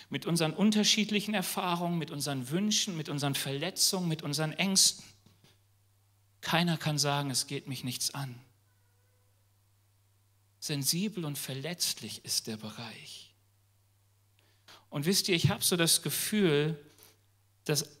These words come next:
dieses Problem, das wir haben in unserer westlichen Welt ist, dass wir da so ein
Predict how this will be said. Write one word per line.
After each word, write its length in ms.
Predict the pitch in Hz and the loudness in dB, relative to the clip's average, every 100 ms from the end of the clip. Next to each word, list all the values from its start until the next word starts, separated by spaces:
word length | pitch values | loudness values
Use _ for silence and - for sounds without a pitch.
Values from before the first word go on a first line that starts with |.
| _ | _
dieses 400 | 151 180 185 - | 2 6 6 4
Problem, 560 | - 165 143 170 226 202 | 0 -2 2 2 2 2
das 260 | 165 - | 0 0
wir 240 | 147 135 - | 0 -2 -4
haben 280 | 208 190 156 | -6 -4 -6
in 100 | 165 | -4
unserer 540 | 147 156 147 165 - | -2 -2 -2 -6 -2
westlichen 580 | 170 175 170 160 147 135 | 0 2 0 -4 -2 0
Welt 260 | 196 208 165 | 2 2 0
ist, 220 | 143 - | 0 2
dass 180 | 147 160 | 0 0
wir 100 | 151 | 2
da 240 | 160 165 | 2 2
so 140 | 165 | -2
ein 160 | 151 151 | -4 -4